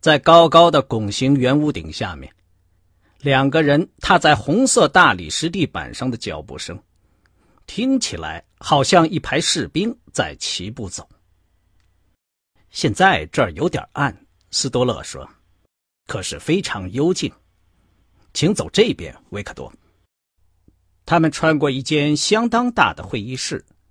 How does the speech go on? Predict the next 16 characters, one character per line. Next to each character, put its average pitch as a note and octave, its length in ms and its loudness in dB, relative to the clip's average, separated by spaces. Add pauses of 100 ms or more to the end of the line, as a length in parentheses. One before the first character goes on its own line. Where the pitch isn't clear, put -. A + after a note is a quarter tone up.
(200)
走 D#3+ 240 4
进 F3+ 180 4
一 D#3+ 140 0
间 F3 260 2 (120)
布 B3 160 2
置 D#3+ 120 -2
得 D3+ 160 0
富 A#3+ 220 -4
丽 C#3 160 0
堂 D3 320 -4
皇 F#2 260 -8
的 - 220 -8
小 - 380 -6
办 G#2 240 -2
公 F2+ 160 -12
室。 - 200 -14